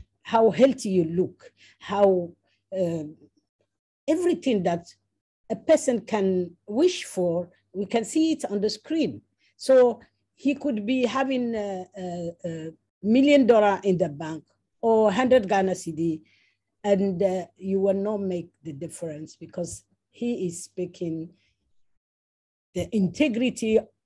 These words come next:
from his heart. And that's what God requires of us. Uh, I just want to, just for the student to understand that, uh, social media, the influence of it will not take you to,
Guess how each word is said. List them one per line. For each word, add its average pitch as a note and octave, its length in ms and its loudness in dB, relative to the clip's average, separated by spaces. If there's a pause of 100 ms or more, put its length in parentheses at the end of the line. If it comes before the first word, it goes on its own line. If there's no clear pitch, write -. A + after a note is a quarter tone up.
(160)
from F#3+ 320 0
his A#3+ 380 -2
heart. D3+ 420 -10 (160)
And G#3+ 100 -2
that's D4 180 0
what C4 220 0
God G3 280 0
requires F#3+ 640 -2
of D3+ 180 -10
us. C#3 160 -12 (680)
Uh, B3 300 4
I B3+ 120 4
just F#4+ 220 -2
want C#4 220 -2
to, G#3+ 180 -8 (960)
just D4 300 -2
for G#3 220 4
the F#3 280 2
student D#4 520 -4
to G#3 200 -4
understand G3+ 640 -4
that, D#3+ 160 -6 (800)
uh, G3 180 -2
social C4 480 0
media, F3 640 0
the F3+ 220 -4
influence A#3 680 -2
of E3+ 180 -8
it E3+ 100 -6 (140)
will A#3 160 -2
not D4 360 -2
take - 280 -6
you G#3+ 140 -8 (100)
to, D#3+ 320 -8